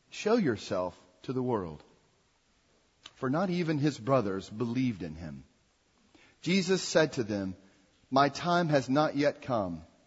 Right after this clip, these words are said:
but your time is always here.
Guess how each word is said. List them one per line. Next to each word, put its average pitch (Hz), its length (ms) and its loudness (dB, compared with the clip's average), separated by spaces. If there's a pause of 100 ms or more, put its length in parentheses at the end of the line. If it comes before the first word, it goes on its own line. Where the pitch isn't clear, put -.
(380)
but 113 200 -4
your 180 200 6
time 104 520 -2
is 107 180 -8
always 135 500 -2
here. 85 380 -8